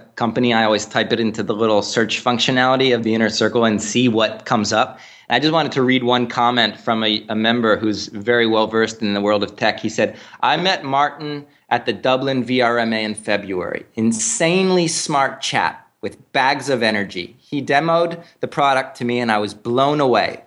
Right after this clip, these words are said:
It feels like quite an advanced solution, so it's not for everyone. But if you're serious, it looks really good." And in quotes, "Just so you know, I'm not affiliated." So I think that's a great <laughs> testament to Martin, for sure.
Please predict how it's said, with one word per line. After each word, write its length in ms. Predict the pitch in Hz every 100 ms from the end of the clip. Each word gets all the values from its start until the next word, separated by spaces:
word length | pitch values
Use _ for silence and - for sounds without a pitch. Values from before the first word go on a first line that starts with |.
| -
It 100 | 107
feels 320 | - 131 123
like 200 | 113 -
quite 280 | - 143 165
an 120 | 165
advanced 640 | 143 104 123 139 139 -
solution, 500 | - 165 147 123 90
so 160 | 90 101
it's 160 | 90
not 180 | 107 110
for 80 | -
everyone. 400 | 160 135 104 90 - - - -
But 160 | 120
if 120 | 117
you're 100 | 117 110
serious, 580 | - 185 170 113 110 -
it 160 | 113 -
looks 240 | 110 110
really 420 | 104 113 123 120
good." 400 | 107 110 98 95 -
And 260 | 101 113
in 100 | 117
quotes, 540 | 117 117 98 92 - - _
"Just 180 | - 117
so 80 | 113
you 160 | 104
know, 320 | 95 95 92 -
I'm 160 | - 104
not 160 | 95 87
affiliated." 600 | - 90 85 85 - - _ _ _ -
So 100 | 131
I 100 | 135
think 160 | 147
that's 220 | 135 127
a 60 | 120
great 260 | 113 107 -
<laughs> 60 |
testament 400 | 104 - 107 104
to 80 | 110
Martin, 400 | 104 92 - - _
for 120 | -
sure. 360 | 95 - 92 -